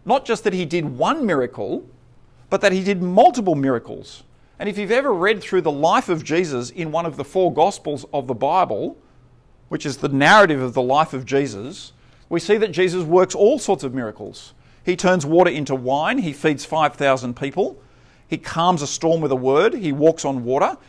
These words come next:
he enables a blind person to see, a lame person to walk,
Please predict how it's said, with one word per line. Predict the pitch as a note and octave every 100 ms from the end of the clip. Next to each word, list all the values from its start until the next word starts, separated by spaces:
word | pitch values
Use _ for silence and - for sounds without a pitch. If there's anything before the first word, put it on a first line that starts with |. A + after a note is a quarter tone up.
| -
he | E3
enables | D#3 E3 E3 C#3+
a |
blind | C#3+ D3 E3 A3+ C4
person | - D#3+ C#3+
to | B2+
see, | A#2+ - F3 D#3 B2+ F#3+ C#4 - -
a | D3+
lame | D3 D#3+ A3 B3+
person | - F3+ - C3+
to |
walk, | A#2+ D#3 D#3+